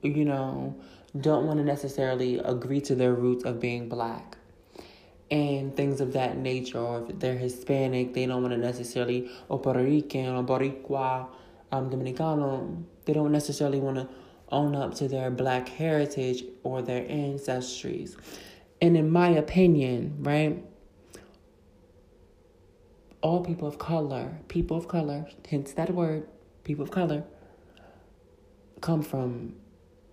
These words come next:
black people. Do your research, and I will not argue, except for Caucasian people, okay? So what they were saying is that one of them said that when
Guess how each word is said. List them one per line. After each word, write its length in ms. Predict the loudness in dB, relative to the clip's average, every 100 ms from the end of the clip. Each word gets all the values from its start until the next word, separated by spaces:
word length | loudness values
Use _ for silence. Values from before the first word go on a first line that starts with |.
| -20 _ -10
black 340 | -4 -4 -4
people. 440 | -10 -12 -12 -12 -14 -20 -20 _ -20 -20 -20 -8
Do 100 | -4
your 180 | -2 -2
research, 680 | -4 -6 -6 -8 -10 -16 -12
and 140 | -8 -6
I 80 |
will 100 | -8
not 160 | -10 -10
argue, 480 | -10 -10 -12 -12 -14 -16 -20 -20 -12
except 320 | -10 -6 -6 -6
for 80 |
Caucasian 500 | -4 -4 -2 -4 -4
people, 400 | -6 -8 -10 -14 -16 -20 -20 -20 -20 -18 -6
okay? 340 | -2 0 0 -4 -14 -18 -18 -18 -20 -12
So 280 | 2 6 8
what 180 | 6 6
they 120 | 6
were 140 | 6
saying 420 | 2 6 6 6
is 220 | 2 0 2
that 500 | 2 2 -2 -6 -16 -20 -20 -20 -20 -20 -20 -20 -20 -20 -20 -20 -2
one 180 | 2 4
of 80 | 4
them 140 | 0
said 500 | 2 2 4 0 -4 -14 -20 -20 -20 -20 -20 -20 -20 -20 _ -20 -20 _ _ _ _ -4
that 400 | 2 4 2 0
when 720 | -2 -2 -2 -2 -4 -8 -12